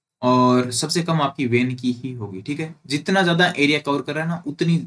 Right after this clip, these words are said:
कम स्पीड आपकी होगी, ठीक है। आगे बढ़ते, क्वेश्चन नंबर ट्वेंटी एट, सेन का पूर्ण रूप आपको बताना है, तो क्या होगा,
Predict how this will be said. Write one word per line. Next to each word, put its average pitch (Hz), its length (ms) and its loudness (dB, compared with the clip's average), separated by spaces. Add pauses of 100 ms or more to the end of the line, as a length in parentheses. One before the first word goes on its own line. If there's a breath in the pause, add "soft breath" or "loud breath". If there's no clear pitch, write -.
(300)
कम 180 240 4
स्पीड 135 300 -2
आपकी 120 240 -4
होगी, 101 380 -12
ठीक 165 120 -6
है। 170 180 -8 (1600)
आगे 143 160 4
बढ़ते, 151 220 0
क्वेश्चन 170 340 0
नंबर 165 140 4
ट्वेंटी 147 460 -4
एट, 151 240 -2 (380)
सेन 160 360 2
का 165 100 0
पूर्ण 147 300 -2
रूप 139 220 -2
आपको 127 220 0
बताना 123 300 -2
है, 143 160 -10
तो 131 160 -12
क्या 127 140 -6
होगा, 131 280 -6